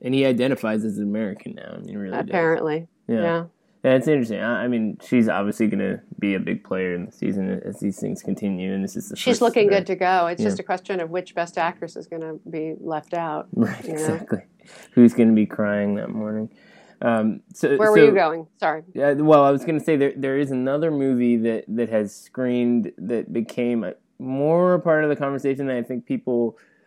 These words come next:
Speaker 1: uh, expected it to at A F I Fest, and that's Peter Berg's film Patriots Day. Um,
Speaker 2: What conversation are we discussing here?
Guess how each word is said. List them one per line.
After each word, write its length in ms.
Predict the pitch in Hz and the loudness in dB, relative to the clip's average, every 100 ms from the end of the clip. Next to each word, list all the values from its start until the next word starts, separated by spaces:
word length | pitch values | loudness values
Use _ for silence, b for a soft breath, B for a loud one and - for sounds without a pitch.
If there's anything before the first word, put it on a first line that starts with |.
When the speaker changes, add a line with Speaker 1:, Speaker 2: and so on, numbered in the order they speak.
| - | -4
Speaker 1:
uh, 160 | 120 113 | -2 -2
expected 640 | 110 - - 123 - 135 117 | -4 -8 -4 -4 -2 0 0
it 160 | - - | -4 -4
to 380 | 117 107 104 95 | -2 0 0 -2
at 140 | 113 117 | -4 -2
A 140 | 113 | -2
F 140 | 107 | -4
I 180 | - 143 | -4 -4
Fest, 540 | - 98 - - - _ - | -2 0 0 -2 -16 _ -10
and 140 | 123 | -4
that's 160 | 123 - | -4 -6
Peter 260 | - 127 113 | -4 -2 0
Berg's 320 | 110 117 120 | -2 -4 -4
film 260 | 110 104 | -6 -6
Patriots 540 | 87 135 139 135 104 - | -6 -4 -4 -4 -6 -6
Day. 280 | 95 90 - _ _ _ _ _ _ _ _ - | -8 -8 -10 _ _ _ _ _ _ _ _ -6
Um, 500 | 120 107 104 104 104 _ b b b - | -2 0 0 -2 -6 _ b b b -2
Speaker 2:
What 260 | 220 240 | 0 0
conversation 720 | - 226 226 214 214 220 220 | -2 -4 -4 -6 -6 -6 -6
are 100 | 180 | -6
we 80 | 180 | -6
discussing 600 | 175 175 - 196 - 180 | -10 -8 -6 -6 -6 -8
here? 280 | 180 175 170 | -6 -6 -6